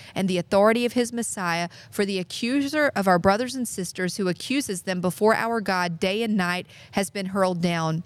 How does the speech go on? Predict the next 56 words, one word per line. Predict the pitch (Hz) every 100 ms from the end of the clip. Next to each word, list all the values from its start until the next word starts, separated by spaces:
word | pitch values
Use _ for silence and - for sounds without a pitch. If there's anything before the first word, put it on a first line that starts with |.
| - - - -
They | 214
triumphed | - 233 247 269 -
over | 220 233 254
him | 254 254
by | 214
the | 185
blood | 165 180 196
of | 240
the | 233 220
Lamb | 185 170 165 170 160
and | 185
by | 175
the | 175
word | 160 185 226
of | 233
their | 269
testimony. | - 196 - 190 170 170 170 - - -
They | 196
did | 190 190
not | 185 190
love | 190 226
their | 262 240
lives | 202 185 180
so | - 226 247
much | 220 190 -
as | 185 -
to | 180
shrink | - - 220 226
from | - 220 180
death. | 175 165 175 - - - -
Therefore | 220 220 226 196
rejoice, | 185 160 208 254 - 269
you | 269
heavens, | 233 185 190 185 -
and | 175
you | 170 202
who | 226 226
dwell | 202 190 190
in | 185 170
them, | 165 165
but | 170 -
woe | 170 180 240
to | -
the | 285 262
earth | 233 233 240
and | 220
the |
sea, | 214 - 220 151 - - -
because | 202 208 185
the | 202
devil | 165 165 180 208
has | 220 185
gone | 175 170 170
down | 165 170 175
to | 226
you. | 202 214 226 156